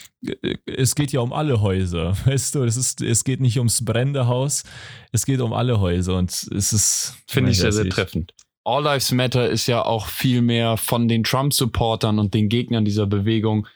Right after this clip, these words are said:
Speaker 2: einfach, um zu sagen, alle Leben sind lebenswert, so wie, ähm, der Regenwald ist le-, äh, der Regenwald ist wichtig. Mein Wald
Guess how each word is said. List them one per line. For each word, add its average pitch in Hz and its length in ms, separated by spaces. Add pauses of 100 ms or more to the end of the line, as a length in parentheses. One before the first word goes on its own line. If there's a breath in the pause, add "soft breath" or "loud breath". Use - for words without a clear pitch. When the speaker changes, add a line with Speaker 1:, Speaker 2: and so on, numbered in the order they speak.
(460 loud breath)
Speaker 2:
einfach, 113 600 (240)
um 127 180
zu 120 160
sagen, 107 480
alle 151 300
Leben 127 480
sind 113 580 (300)
lebenswert, 113 1080
so 117 420
wie, 110 440
ähm, 107 500
der 107 160
Regenwald 123 520
ist 120 140
le-, 123 360
äh, 110 40
der 110 220
Regenwald 123 500
ist - 160
wichtig. 127 480
Mein 143 640
Wald 117 600